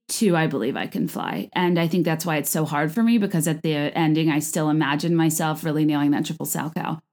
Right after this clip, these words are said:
Isn't it kind of funny that, I don't know if you guys did this, eh, when you were young girls, I, I, I think it's all women that <laughs> listen to this podcast. Um,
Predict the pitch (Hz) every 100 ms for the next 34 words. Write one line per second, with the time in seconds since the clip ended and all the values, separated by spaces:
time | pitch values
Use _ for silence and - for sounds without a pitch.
0 | _ _ _ _ _ _ _ _ _ 226
1 | 220 349 381 269 254 - 180 202 214 196
2 | 165 165 - _ _ _ 220 214 196 170
3 | - _ _ 175 170 160 156 175 160 190
4 | 175 185 185 - - _ _ - 165 180
5 | 185 - 190 185 185 185 180 175 185 185
6 | 170 175 170 180 175 170 160 175 175 -
7 | 165 165 170 156 160 - 156 127 151 160
8 | 165 170 185 170 208 247 214 190 202 185
9 | 185 208 208 208 - - - - - 196
10 | 170 165 160